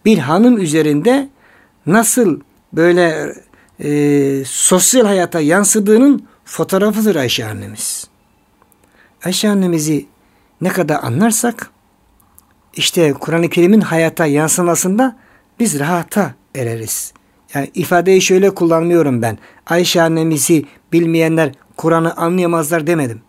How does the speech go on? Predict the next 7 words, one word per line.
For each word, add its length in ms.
Demedim 320
hiç 160
böyle 200
bir 60
şey. 260
Daha 280
kolaylaşır. 800